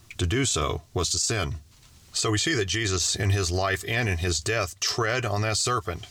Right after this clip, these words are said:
And in doing so, he did something really wonderful. You may remember how evil and disease were kept from their tents,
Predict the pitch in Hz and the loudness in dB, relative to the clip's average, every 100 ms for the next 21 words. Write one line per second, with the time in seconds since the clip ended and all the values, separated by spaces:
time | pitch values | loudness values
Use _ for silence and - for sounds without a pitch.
0 | - - - - - 110 113 113 147 104 | -20 -20 -20 -20 -12 -4 0 2 2 2
1 | 98 98 98 98 107 104 95 104 104 101 | 2 2 2 0 0 0 2 2 2 2
2 | 113 87 90 - - - - - - - | 0 -2 -4 -6 -8 -20 -20 -20 -20 -20
3 | - - - - - 135 135 113 120 101 | -20 -20 -20 -12 -2 0 2 2 2 0
4 | 101 95 - 120 120 110 98 92 92 110 | 2 0 -2 -2 0 2 2 0 0 0
5 | 101 92 85 - 110 - 90 87 85 113 | 0 -2 -2 -2 -2 -4 -2 -2 0 0
6 | 98 87 - - | 0 0 -2 -4